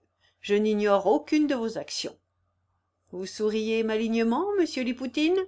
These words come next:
Mais je sais, par exemple, qu'il y a trois jours, dans votre chambre à coucher, au moment de vous mettre au lit,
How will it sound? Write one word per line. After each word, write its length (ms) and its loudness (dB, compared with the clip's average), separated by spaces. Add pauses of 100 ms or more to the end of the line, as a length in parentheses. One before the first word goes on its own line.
(840)
Mais 140 4
je 140 -2
sais, 380 -6 (100)
par 160 -8
exemple, 600 -8 (260)
qu'il 180 -6
y 100 2
a 60 0
trois 280 0
jours, 500 -4 (320)
dans 120 -2
votre 300 -4
chambre 340 -8
à 40 -14
coucher, 560 -4 (300)
au 140 2
moment 420 4
de 100 -6
vous 200 -10
mettre 320 -8
au 40 0
lit, 240 0